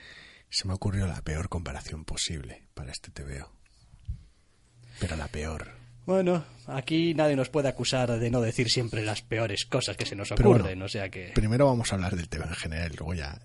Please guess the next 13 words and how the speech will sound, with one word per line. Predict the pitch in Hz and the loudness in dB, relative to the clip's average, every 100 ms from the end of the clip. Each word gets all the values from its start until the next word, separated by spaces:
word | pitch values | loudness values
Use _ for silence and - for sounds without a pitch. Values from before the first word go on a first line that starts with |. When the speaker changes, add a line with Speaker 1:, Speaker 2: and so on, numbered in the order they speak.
| - | -6
Speaker 1:
luego | 95 110 | -2 -2
ya | - - | -2 -4
te | 110 | -2
golpeará | 104 98 104 101 | 0 0 0 2
la | 135 | 0
comparación | 127 110 98 - 110 90 | 0 -2 -2 -4 -6 -6
más | 85 87 - - | -8 -2 -2 -2
tarde. | 87 78 78 - - | -6 -6 -10 -12 -8
Speaker 2:
Que | 113 | -4
no | 123 | 0
se | 120 | -2
te | 107 | -2
olvide. | 104 143 127 90 | 0 2 2 0